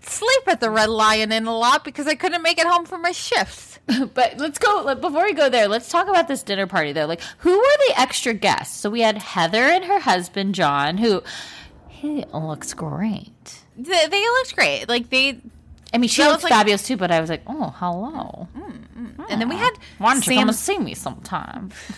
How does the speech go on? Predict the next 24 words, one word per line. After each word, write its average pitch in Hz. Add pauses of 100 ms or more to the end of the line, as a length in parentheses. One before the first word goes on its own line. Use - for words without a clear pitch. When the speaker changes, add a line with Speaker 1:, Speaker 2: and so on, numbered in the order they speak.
(300)
Speaker 2:
<laughs> -
Speaker 1:
Sam 247
and 233
Lyle. 180
Speaker 2:
Who 440
the 622
hell 285
are 466
Sam 330
and 466 (320)
Lyle? 220
Speaker 1:
I 269
needed 381
way 240
more 233
of 196
a 180
description -
of 226
Sam 254
Speaker 2:
So, 285
Speaker 1:
and 247
Lyle. 254
Speaker 2:
Sam 311